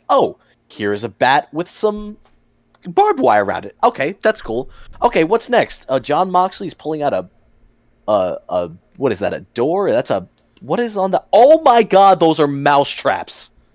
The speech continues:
And he's gonna put that in the, and just dump, oh my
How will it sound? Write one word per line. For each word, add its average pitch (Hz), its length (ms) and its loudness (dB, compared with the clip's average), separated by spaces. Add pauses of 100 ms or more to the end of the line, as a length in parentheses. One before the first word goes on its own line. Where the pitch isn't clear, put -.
(720)
And 160 100 -2
he's 220 140 -2
gonna 208 180 4
put 196 240 -2
that 196 200 4
in 175 120 0
the, 156 100 -2
and 143 240 -4
just - 320 -6
dump, 202 260 2 (160)
oh 190 340 4
my 127 300 -2